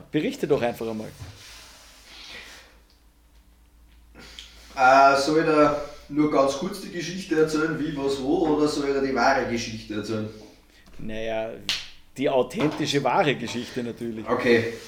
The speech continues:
Speaker 2: also da muss ich,
Speaker 1: <laughs>
Speaker 2: ich, ich nenne den Namen der Person nicht, aber bei Radon hat sich eine Person bei mir gemeldet. Das war der, der ganz damals, der hat mich zu Radon geholt.
Speaker 1: Ja.
Speaker 2: Zu, zu meinem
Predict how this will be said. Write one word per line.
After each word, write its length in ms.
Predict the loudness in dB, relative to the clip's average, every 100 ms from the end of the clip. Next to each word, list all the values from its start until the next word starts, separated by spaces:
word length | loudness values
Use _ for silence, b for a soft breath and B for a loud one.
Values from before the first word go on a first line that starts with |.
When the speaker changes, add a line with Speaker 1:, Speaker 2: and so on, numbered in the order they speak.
| -2
Speaker 2:
also 200 | 2 2
da 180 | 2 2
muss 200 | 4 4
ich, 100 | 4
Speaker 1:
<laughs> 260 | 4 2 0
Speaker 2:
ich, 220 | -2 0
ich 160 | 0 2
nenne 280 | 2 4 4
den 180 | 2
Namen 340 | 2 2 2 0
der 80 | 0
Person 440 | 0 0 0 0
nicht, 140 | 2 2
aber 420 | 4 4 2 -6 -12 -8
bei 200 | -2 0
Radon 360 | 4 4 4 2
hat 140 | -2
sich 140 | -2 -4
eine 120 | -4
Person 340 | -4 -6 -6 -6
bei 80 | -4
mir 160 | -4
gemeldet. 420 | -4 -2 -4 -4 -8
Das 120 | -6
war 120 | 0
der, 120 | 0
der 180 | -2 -4
ganz 300 | 0 0 0
damals, 440 | -2 -2 -2 -6 -4
der 120 | -4
hat 80 | -4
mich 80 | -6
zu 80 | -4
Radon 380 | -2 -2 -4 -8
geholt. 220 | -12 -12 -16 -20 -20 _ _ _ -4
Speaker 1:
Ja. 380 | 2 4 2 -6 _ _
Speaker 2:
Zu, 320 | -6 -2 -2
zu 200 | -2 -4
meinem 680 | -2 0 0 -2 -6 -10